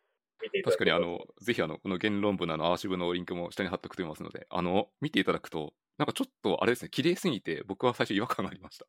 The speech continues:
Speaker 1: や、そうなんですよね。こんな綺麗になると思って。うん、すごいっすよね。
Speaker 2: ちょっとやっぱこう、エンジニア的な思想からすると、やっぱ計算量って結構気になるところで、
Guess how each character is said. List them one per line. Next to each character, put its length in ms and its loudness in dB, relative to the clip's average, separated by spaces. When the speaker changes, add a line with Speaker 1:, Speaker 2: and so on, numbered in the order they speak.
Speaker 1:
や、 140 12
そ 220 6
う 20 4
な 80 12
ん 40 10
で 80 4
す 100 8
よ 60 12
ね。 100 12
こ 260 10
ん 60 10
な 100 12
綺 140 12
麗 100 12
に 60 8
な 80 12
る 160 10
と 80 4
思 140 -6
っ 100 -20
て。 120 -12
う 40 -20
ん、 40 -20
す 320 -12
ご 80 8
い 40 -2
っ 20 -10
す 180 -8
よ 60 -6
ね。 60 -18
Speaker 2:
ち 80 -2
ょ 20 2
っ 40 0
と 60 6
や 40 6
っ 20 -4
ぱ 60 -8
こ 360 4
う、 180 -8
エ 60 0
ン 80 0
ジ 120 -4
ニ 40 4
ア 60 6
的 200 -6
な 100 2
思 100 2
想 260 -2
か 120 0
ら 40 -2
す 140 -4
る 80 0
と、 240 -2
や 60 -2
っ 20 -4
ぱ 60 -6
計 160 0
算 200 2
量 120 0
っ 20 -14
て 80 -14
結 120 -8
構 120 -10
気 100 -8
に 60 -2
な 100 -2
る 60 -12
と 80 -20
こ 120 -10
ろ 60 -8
で、 160 -14